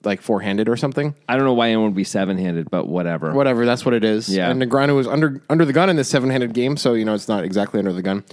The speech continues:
Speaker 1: And he's got a big stack at one K, two K with the two K Big Blind, and he's got three hundred fifty K in front of him. That is
Speaker 2: Yeah.
Speaker 1: nice. So
Speaker 2: Yeah.
Speaker 1: he's gonna open Jack ten of hearts, totally normal and fine. Makes it five K.
Speaker 2: No problem.
Speaker 1: Then we got Badsy.
Speaker 2: Mikita Badzikowski.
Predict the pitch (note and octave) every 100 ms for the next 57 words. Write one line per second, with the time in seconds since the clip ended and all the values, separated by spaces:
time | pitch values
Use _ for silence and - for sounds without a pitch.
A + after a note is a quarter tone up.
0 | - - - D3 F#3 G#3 F#3 C3 C3 A2+
1 | D3 C#3 - B2 A#2+ C3+ A2 A2+ A#2 C3
2 | A2 B2+ A2+ A2 G2+ G2 A2 A#2+ A2+ G2+
3 | G2+ G2+ G2 G2 G2 G#2+ G#2+ - E3 D#3
4 | B2+ C#3+ A2+ B2+ A#2 G2+ G2 F2+ F2+ F#2
5 | _ _ A2 D#3 G3+ A2 G#2 - - -
6 | - A#2 - - _ _ _ _ _ _
7 | _ _ - C3+ F#3 F#3 F3 D3 C#3+ -
8 | C3+ A#2 A#2 - - - - - _ -
9 | A#2 A2+ A2 G#2+ A2 G#2+ - G2+ A#2 D3+
10 | - _ - A#2 G2+ - G#2 F#2+ - B2+
11 | D#3+ F#2+ G#2 B2 C3+ E3 G2 - - D3
12 | D3 C3+ A2 C#3 E3+ C3+ D3+ D#3 - -
13 | _ - G#2+ - D#3 B2 D3 C3+ - -
14 | A3 - A#3 G3